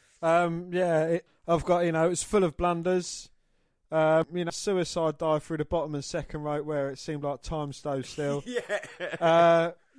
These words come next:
Speaker 1: you made that valid point of
Speaker 2: No,
Speaker 1: Ruby
Speaker 2: that,
Speaker 1: Riott
Speaker 2: yeah.
Speaker 1: defying all logics and
Speaker 2: <laughs>
Speaker 1: physics and getting, I don't know, kind of like a,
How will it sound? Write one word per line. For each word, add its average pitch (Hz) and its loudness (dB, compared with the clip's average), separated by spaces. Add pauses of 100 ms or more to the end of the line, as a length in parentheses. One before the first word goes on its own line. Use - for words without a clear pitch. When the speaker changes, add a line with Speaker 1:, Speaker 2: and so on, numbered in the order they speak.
Speaker 1:
you 175 0
made 165 2
that 156 2
valid 156 0
point 156 0
of 147 -4 (400)
Speaker 2:
No, 107 -6
Speaker 1:
Ruby 165 2
Speaker 2:
that, 147 -4
Speaker 1:
Riott 156 4
Speaker 2:
yeah. 92 -6 (100)
Speaker 1:
defying 151 -2
all 156 -4
logics 156 -4
and 254 4
Speaker 2:
<laughs> 320 4
Speaker 1:
physics - -2 (220)
and 143 2 (200)
getting, 151 -6 (500)
I 139 -20
don't 151 -14
know, 160 -14
kind 147 -14
of 127 -16
like 135 -12
a, 143 -8